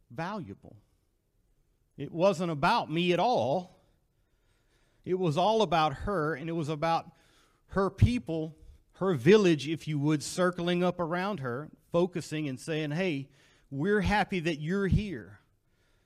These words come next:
We're happy that you were born. Glad that you are here and we get to be with you today." It was about the village celebrating her.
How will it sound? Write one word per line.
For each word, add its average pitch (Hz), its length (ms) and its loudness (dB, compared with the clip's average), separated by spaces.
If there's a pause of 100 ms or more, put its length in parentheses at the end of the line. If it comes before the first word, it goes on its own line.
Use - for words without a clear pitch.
(220)
We're 190 220 2
happy 196 340 0
that 170 160 0
you 190 240 0
were 202 160 4
born. 143 560 -2 (760)
Glad 190 560 0
that 165 120 -8
you 180 480 -4 (400)
are 156 120 -6
here 185 320 -2
and 160 160 -4
we 185 140 -4
get 160 240 -6
to 160 120 -6
be 170 360 -4
with 190 300 -8
you 139 160 -6 (400)
today." 147 300 -4
It - 20 0
was 135 100 -2
about 156 300 0
the 160 80 -2
village 165 720 0 (960)
celebrating 151 920 -2
her. 156 400 -8